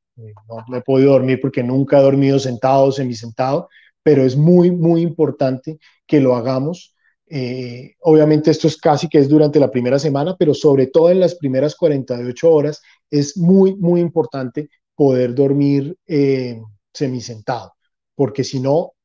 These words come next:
la inflamación se va a, a ver reflejada durante todo el primer mes del posoperatorio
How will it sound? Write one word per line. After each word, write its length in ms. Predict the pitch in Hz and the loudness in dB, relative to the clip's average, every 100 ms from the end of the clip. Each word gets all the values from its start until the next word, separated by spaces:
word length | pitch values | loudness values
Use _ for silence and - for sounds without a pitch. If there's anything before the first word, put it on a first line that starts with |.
| _ | _
la 140 | 151 139 | 0 0
inflamación 580 | 123 139 120 113 131 120 | 0 -4 -6 -10 -12 -6
se 140 | 147 | -4
va 340 | 139 135 139 - _ | -2 -2 -6 -16 _
a, 400 | 143 131 120 110 107 _ _ _ _ _ | -12 -12 -14 -20 _ _ _ _ _ _
a 160 | 139 | -4
ver 300 | 131 131 127 | -2 -4 -2
reflejada 720 | 143 143 139 127 135 139 156 | -2 0 -2 -2 -2 0 0
durante 580 | 160 147 131 123 127 127 | 0 0 -2 -2 -4 -4
todo 380 | - 160 170 180 | 2 4 6 6
el 100 | 185 | 2
primer 300 | 180 135 131 | 0 0 0
mes 160 | 135 135 | -2 -4
del 140 | 156 | -4
posoperatorio 880 | 151 120 117 113 - 165 175 180 | -4 -6 -10 -8 2 4 4 2